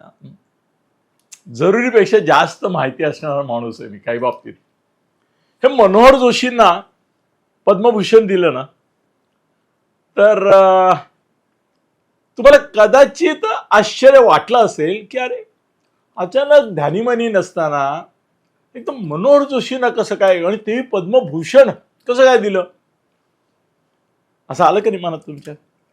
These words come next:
कारण आता काही ते त्यांचा संदर्भच नाही, ना शिवसेनेला, ना इतिहासाला, ना वर्तमानाला, ना भविष्य, कशाला संदर्भ नसलेला माणूस, संदर्भ संपलेला माणूस, इररिलेव्हंट,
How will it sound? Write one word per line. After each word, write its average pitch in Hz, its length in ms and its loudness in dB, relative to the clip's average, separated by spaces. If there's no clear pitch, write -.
कारण 220 160 -2
आता 202 300 0
काही 240 160 -6
ते 214 640 -2
त्यांचा 175 520 -4
संदर्भच 240 600 4
नाही, 127 340 -6
ना 143 420 -6
शिवसेनेला, 156 880 -6
ना 143 120 -10
इतिहासाला, 151 840 -2
ना 147 160 -10
वर्तमानाला, 147 880 -8
ना 151 120 -10
भविष्य, 143 340 -14
कशाला 180 360 -2
संदर्भ 196 480 -2
नसलेला 180 480 -4
माणूस, 170 260 -2
संदर्भ 196 480 0
संपलेला 247 880 4
माणूस, 135 260 -4
इररिलेव्हंट, 240 840 0